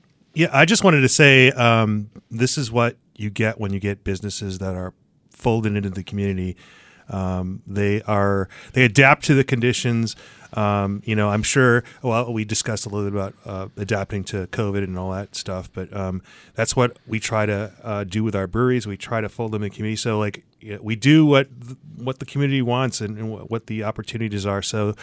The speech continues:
um, that's just my request to support, uh, all the industries and breweries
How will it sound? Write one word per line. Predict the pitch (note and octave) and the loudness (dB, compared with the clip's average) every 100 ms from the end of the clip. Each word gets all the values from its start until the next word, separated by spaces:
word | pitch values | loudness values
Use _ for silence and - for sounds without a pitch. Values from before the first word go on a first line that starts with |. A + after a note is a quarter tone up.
| - - - _ | -18 -20 -20 _
um, | A2 G#2 | -6 -2
that's | G#2 - | -2 -2
just | B2+ A#2 | -2 -2
my | |
request | A2 G#2 - G#2+ - | -2 -4 -4 -6 -6
to | G#2 | -8
support, | - - A2+ G2+ G2+ _ _ _ - | -10 -8 -8 -6 -8 _ _ _ -12
uh, | F#2 F#2 _ _ - | -10 -10 _ _ -2
all | A#2 D3 | 2 2
the | A#2+ A#2 | 2 0
industries | G#2 G2 A2+ G2 | -2 -4 -6 -6
and | F#2+ | -4
breweries | G2 G2+ G2 | -4 -2 -4